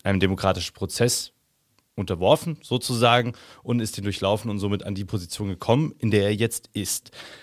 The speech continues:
In den Medien wurde er aber stets als Anarcho-Kapitalist bezeichnet, also jemand, und Sie haben das gerade angesprochen,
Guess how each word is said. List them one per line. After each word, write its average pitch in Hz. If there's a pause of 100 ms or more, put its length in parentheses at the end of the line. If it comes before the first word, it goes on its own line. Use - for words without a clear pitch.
(720)
In 123
den 131
Medien 156
wurde 143
er 123
aber 123
stets -
als - (220)
Anarcho-Kapitalist 101
bezeichnet, 101
also 104
jemand, 120
und 98
Sie 101
haben 107
das 101
gerade 95
angesprochen, 113